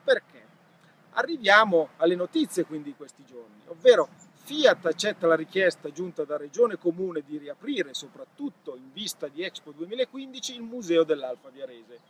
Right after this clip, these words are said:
Tutto tranquillo, verrebbe da dire. Non proprio. Nell'ambiente, infatti, degli alfisti e degli appassionati, l'allarme è suonato già da qualche settimana,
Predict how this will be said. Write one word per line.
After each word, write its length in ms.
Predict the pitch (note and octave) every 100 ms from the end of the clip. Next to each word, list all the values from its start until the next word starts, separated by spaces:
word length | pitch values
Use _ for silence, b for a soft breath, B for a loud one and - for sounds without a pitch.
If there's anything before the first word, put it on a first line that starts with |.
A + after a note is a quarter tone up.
| b b _ _
Tutto 320 | E4+ - G3
tranquillo, 500 | F3+ E3+ D4 A3+ D3+
verrebbe 340 | D3 C#3+ C#3
da 120 | B2+
dire. 320 | B2+ A#2 G#2 _ _ _ _ _
Non 220 | B3+ B3
proprio. 460 | - C3+ B2 B2+ A#2+ _ _ _ _ _ _ _
Nell'ambiente, 920 | C#4+ E4 A#3 G3+ F#3 G3 F3 C#3+ D3+
infatti, 720 | C#3+ - E3 D3+ _ C#3+ C3+
degli 240 | D#3+ D#3 D3+
alfisti 460 | - A3 A#3+ F3+
e 20 |
degli 120 | D#3+ D#3+
appassionati, 640 | - - B3+ C4 C#4 B3
l'allarme 480 | A#3 A#3 A#3+ B3+ A#3
è 20 |
suonato 520 | - A3+ A3+ A#3 A3+
già 160 | G3+ G#3
da 120 | G3
qualche 260 | G3 F#3+ F3+
settimana, 720 | F3 - F3+ D#3+ C3+ C3+